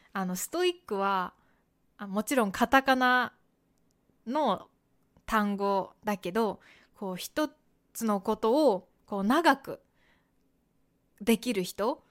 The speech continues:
他のことを我慢して、一つの目標をすごく頑張れる人。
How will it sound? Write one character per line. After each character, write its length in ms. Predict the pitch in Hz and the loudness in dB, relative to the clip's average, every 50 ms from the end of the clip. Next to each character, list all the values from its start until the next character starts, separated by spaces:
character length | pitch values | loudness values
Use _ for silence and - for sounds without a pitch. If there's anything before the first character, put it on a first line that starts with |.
| _ _ _ _ _ | _ _ _ _ _
他 320 | _ - 247 247 - 262 254 | _ -2 -2 2 2 2 2
の 120 | 254 262 | 2 0
こ 140 | 254 - 254 | 0 0 -2
と 320 | 247 - 262 247 285 285 | 2 4 4 6 6 6
を 60 | 226 190 | 4 4
我 40 | |
慢 400 | 190 233 240 262 254 233 214 190 | 6 4 4 6 4 0 -2 -2
し 120 | 185 - - | -6 -8 -10
て、 420 | - - 311 302 269 220 - - _ _ _ _ _ | -6 -2 0 2 2 0 -2 -6 _ _ _ _ _
一 300 | _ - - - 285 277 | _ -18 -6 -2 -2 -2
つ 160 | 269 - 247 214 | -2 -2 -4 -4
の 200 | 190 180 175 170 | -4 -4 -4 -2
目 340 | 180 196 202 196 - 233 | 0 0 0 0 0 -4
標 200 | 226 - 240 220 220 220 220 - - - _ _ _ _ _ _ _ | 0 2 2 2 2 0 -2 -4 -6 -12 _ _ _ _ _ _ _
を 260 | - 311 285 220 190 | 4 4 4 4 2
す 160 | 185 - - | 0 -4 -2
ご 140 | 226 277 269 | 0 0 0
く 200 | 262 - - - | -2 -4 -8 -4
頑 260 | - 208 220 226 226 226 | 0 2 2 2 4 4
張 160 | 233 233 233 | 2 2 2
れ 140 | 233 233 220 | 2 0 -2
る 240 | 180 170 - - _ _ _ _ _ | -4 -6 -10 -12 _ _ _ _ _
人。 420 | - - - - 220 285 - - | -14 -8 -6 -4 -4 -4 -4 -8